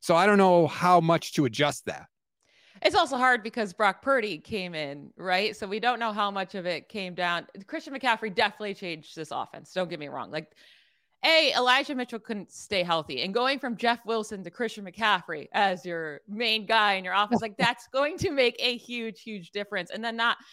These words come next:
Speaker 2: depending on Deebo Samuel to, with these carries, and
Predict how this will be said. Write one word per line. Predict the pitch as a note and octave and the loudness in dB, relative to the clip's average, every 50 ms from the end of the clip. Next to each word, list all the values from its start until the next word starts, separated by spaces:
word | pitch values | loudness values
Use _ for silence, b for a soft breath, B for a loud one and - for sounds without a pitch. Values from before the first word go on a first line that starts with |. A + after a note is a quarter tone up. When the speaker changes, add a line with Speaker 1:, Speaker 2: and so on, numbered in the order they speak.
| B B _ | B B _
Speaker 2:
depending | B3 G#3+ C4 B3+ B3+ B3 A#3 | -8 -6 -4 -4 -4 -4 -6
on | A3+ | -8
Deebo | F#3+ A3+ A3 G#3+ G#3+ G#3 | -8 -8 -8 -8 -8 -8
Samuel | - - A3 G3 G3+ G3 G3 G3 F#3 F3+ E3+ E3 - - - | -8 -6 -6 -4 -4 -4 -6 -8 -8 -8 -8 -10 -12 -12 -8
to, | G#3+ G3 F#3+ F#3 F3 E3 D#3+ - - _ _ _ _ _ - | -6 -4 -4 -4 -6 -8 -10 -12 -16 _ _ _ _ _ -20
with | - F3 F3+ F#3+ F3+ | -14 -10 -10 -8 -6
these | E3+ F3+ E3 - - | -6 -6 -8 -8 -12
carries, | - _ - G#3 F#3+ F#3 F3 F3 F3 F3 F3 E3 | -16 _ -2 -2 0 0 0 -2 -4 -6 -6 -8
and | E3 D3+ D3+ | -10 -10 -12